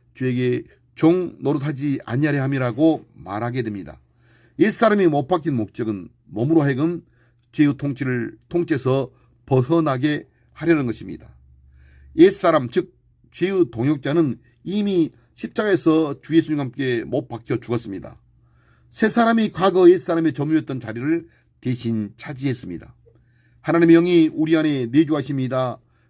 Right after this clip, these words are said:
비록 죄가 여전히 존재해도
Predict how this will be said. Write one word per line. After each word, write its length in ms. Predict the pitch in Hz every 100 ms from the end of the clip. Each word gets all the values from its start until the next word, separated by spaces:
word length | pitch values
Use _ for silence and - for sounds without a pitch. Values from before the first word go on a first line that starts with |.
| _
비록 400 | - 220 220 - _ _ _
죄가 240 | - 180 170
여전히 320 | 165 160 156
존재해도 680 | 117 139 147 131 143 165 165